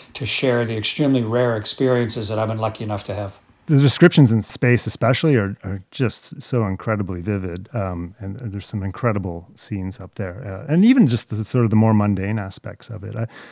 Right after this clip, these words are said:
Speaker 2: and there's a, a scene where a guy throws up in his spacesuit, which is <laughs> certainly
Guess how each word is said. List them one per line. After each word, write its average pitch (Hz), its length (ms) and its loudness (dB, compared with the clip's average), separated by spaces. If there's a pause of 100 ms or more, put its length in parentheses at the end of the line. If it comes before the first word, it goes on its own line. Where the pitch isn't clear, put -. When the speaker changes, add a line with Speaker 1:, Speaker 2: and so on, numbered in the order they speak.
(180)
Speaker 2:
and 117 100 2
there's 113 200 0
a, 110 320 -6 (120)
a - 60 -20
scene 110 260 -2
where 101 140 -4
a 98 60 -6
guy 98 220 -6 (360)
throws 98 300 -10
up 95 180 -8
in 107 60 -4
his 98 100 -6
spacesuit, - 560 -6
which - 160 -14
is 110 140 2
<laughs> - 100 -2
certainly 214 560 8